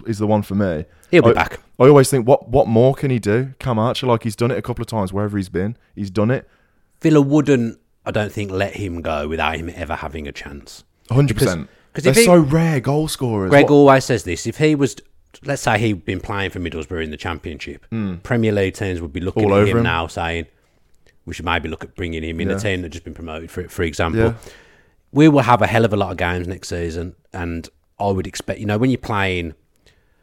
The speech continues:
Speaker 2: a, a, not a nobody team, that's not the right phrase, but, you know, a team you expect to be at
Speaker 1: Mm.
Speaker 2: home in the group stage, Cameron Archer will be playing in those games, the early round of the, of the, of
Speaker 1: I
Speaker 2: the
Speaker 1: love
Speaker 2: League
Speaker 1: that.
Speaker 2: Cup.
Speaker 1: Yeah.
Speaker 2: I think Duran will go on loan.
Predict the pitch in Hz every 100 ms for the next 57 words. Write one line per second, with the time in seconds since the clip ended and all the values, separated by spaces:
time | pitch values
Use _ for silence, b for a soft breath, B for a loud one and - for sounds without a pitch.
0 | _ _ - 85 67 _ _ - - 117
1 | 107 80 76 76 78 69 - 71 - -
2 | - 76 73 80 80 73 82 - - _
3 | _ _ 101 85 78 78 117 101 95 -
4 | - - - - 82 82 87 90 87 80
5 | 80 80 90 78 - - 71 73 80 -
6 | _ _ _ _ _ _ _ - 143 131
7 | 113 107 - 98 85 - 107 113 107 92
8 | 101 104 101 104 101 101 98 98 95 90
9 | 92 101 90 104 90 101 - 90 98 98
10 | 92 64 107 - - 85 82 76 - 127
11 | 160 160 117 104 104 120 117 117 113 113
12 | 117 135